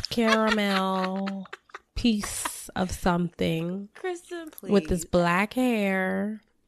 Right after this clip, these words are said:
Speaker 1: Mm, okay.
Speaker 2: There we go.
Speaker 1: So, yeah. November first. Super excited. This is the longest we've taken to actually get into an episode. Sorry, y'all.
Speaker 2: Let's get into it.
Speaker 1: Let's get into it.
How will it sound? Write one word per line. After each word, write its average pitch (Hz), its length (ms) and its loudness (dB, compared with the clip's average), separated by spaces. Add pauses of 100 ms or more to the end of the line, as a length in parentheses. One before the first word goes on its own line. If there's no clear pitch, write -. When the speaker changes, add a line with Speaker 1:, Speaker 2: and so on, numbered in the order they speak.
(140)
Speaker 1:
Mm, 220 240 -12 (260)
okay. 208 140 -4
Speaker 2:
There 151 140 2
we 131 80 0
go. - 140 -4 (300)
Speaker 1:
So, 202 420 2 (300)
yeah. 202 360 0 (260)
November 330 220 4 (380)
first. 233 460 -2 (240)
Super 190 300 -10
excited. 175 540 -4
This 269 160 0
is 339 100 -8
the 330 100 -2
longest 240 380 -2
we've 220 140 -8
taken 196 280 -10
to 190 120 -8
actually 170 280 -8
get 170 140 -2
into 170 160 -8
an 160 120 -8
episode. 156 440 -4
Sorry, 254 360 -6
y'all. 196 340 -8 (460)
Speaker 2:
Let's - 160 -2
get 285 160 2
into 277 340 -2
it. 175 260 0 (340)
Speaker 1:
Let's - 240 -8
get 247 200 -14
into 175 300 -12
it. 180 160 -16